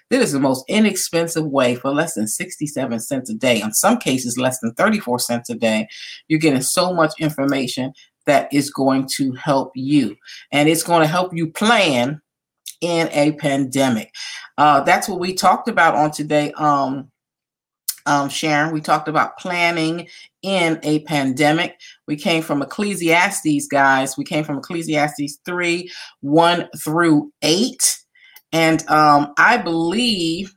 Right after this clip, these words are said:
that it, uh, is something that will bless you, and you will, if you missed it, please watch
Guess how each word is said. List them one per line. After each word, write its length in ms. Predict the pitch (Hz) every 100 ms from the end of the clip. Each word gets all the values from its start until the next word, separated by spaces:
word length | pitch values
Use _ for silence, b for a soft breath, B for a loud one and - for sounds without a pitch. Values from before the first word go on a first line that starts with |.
| _
that 220 | 160 156
it, 180 | 170 165 151
uh, 140 | 143
is 220 | 147 151
something 400 | - 185 185 156
that 180 | 147 139
will 180 | 143 131
bless 420 | 139 165 190 190
you, 280 | 185 180 196
and 160 | 113 131
you 140 | 156
will, 180 | 139 123 - B B
if 160 | 143 147
you 60 |
missed 300 | 143 160 165
it, 160 | 185 185
please 240 | 202 196
watch 300 | 151 156 131